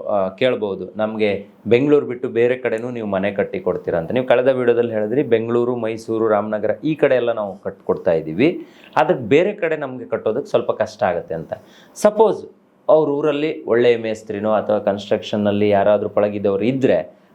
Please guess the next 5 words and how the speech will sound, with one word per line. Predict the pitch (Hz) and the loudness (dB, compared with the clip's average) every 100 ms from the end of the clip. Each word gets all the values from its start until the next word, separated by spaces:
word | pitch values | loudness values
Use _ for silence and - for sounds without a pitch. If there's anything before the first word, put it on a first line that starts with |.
| - | 0
ಅವರಿಗೆ | - 208 196 196 220 | 2 4 2 4 4
ಅವ್ರು | 185 - 147 143 | 2 2 2 2
ಮನೆ | 131 143 | 0 0
ಕಟ್ಟೋದಕ್ಕೆ | 135 123 127 - | -2 -2 -4 -2
ಕೊಡ್ಬೋದು. | 170 165 151 104 - | 0 2 2 -2 -4